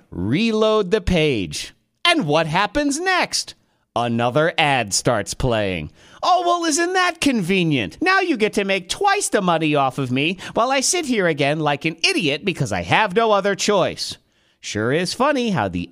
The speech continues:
ad never seems to be the video that screws up, just the real video.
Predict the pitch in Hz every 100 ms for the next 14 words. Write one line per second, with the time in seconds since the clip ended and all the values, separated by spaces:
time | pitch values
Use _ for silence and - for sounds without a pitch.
0 | - 131 247 359 311 175 147 135 - 160
1 | 135 - 131 131 120 113 123 117 113 107
2 | 107 - 123 120 113 98 101 - - -
3 | 151 156 170 - 160 160 139 151 151 147
4 | 123 104 120 104 98 92 80 71